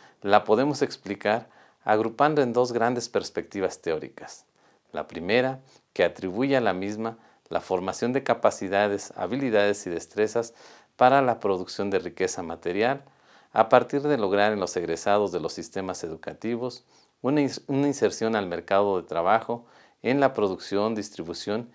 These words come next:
y venta de mercancías. Por otro lado, ubicamos la perspectiva que otorga a la educación todas las posibilidades de desarrollo de los seres humanos, es decir,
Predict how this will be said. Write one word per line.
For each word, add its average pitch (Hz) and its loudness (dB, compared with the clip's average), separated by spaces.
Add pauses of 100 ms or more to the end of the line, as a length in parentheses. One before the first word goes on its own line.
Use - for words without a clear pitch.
(280)
y 107 -4
venta 117 -2 (240)
de 80 -6
mercancías. - -12 (1600)
Por 85 0
otro 95 0
lado, 110 4 (340)
ubicamos 123 0 (220)
la 110 4
perspectiva 107 0 (380)
que 95 0
otorga 127 4
a - 2
la 87 2
educación 92 -6 (320)
todas 160 6
las 127 -2
posibilidades 101 0
de 101 0
desarrollo 95 0
de 95 -2
los 71 -8
seres 85 -6
humanos, 78 -16 (460)
es 95 0
decir, 107 -4